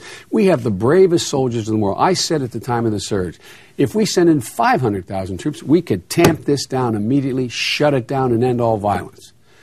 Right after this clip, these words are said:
But that would not solve the problem. What do we do when we leave? What's left behind? And that's the hard work, and that requires the region as well. And you don't hear a word from John about that,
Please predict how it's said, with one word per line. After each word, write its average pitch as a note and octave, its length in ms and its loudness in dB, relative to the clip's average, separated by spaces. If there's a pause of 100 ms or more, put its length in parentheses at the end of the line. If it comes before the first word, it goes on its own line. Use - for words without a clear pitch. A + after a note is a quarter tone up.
(300)
But - 180 -14
that A#2+ 260 2
would A#2+ 120 0
not A2+ 260 0
solve A#2 280 -4
the A2 80 -4
problem. C3 460 0
What A#2 440 -2 (140)
do A#2+ 180 4
we A#2+ 220 0
do G#2+ 580 0 (260)
when A#2 540 2
we A#2+ 140 2
leave? C3 340 4
What's A2+ 360 -4
left A2 400 -2
behind? C#3 600 -2 (320)
And G2 240 -14
that's F#3+ 340 -2
the - 120 -12
hard C3 360 2
work, - 400 -14
and A2+ 180 -4
that C#3+ 180 0
requires A2+ 520 -2
the G#2+ 80 -6
region A2 400 -2
as E3 140 -4
well. A3+ 420 -10 (380)
And E3 180 0
you E3+ 100 4
don't G3+ 160 4
hear G#3 140 -2
a G#3 60 0
word A#3+ 540 -2
from G#2 200 -2
John F#2 280 -8
about - 320 -18
that, - 240 -20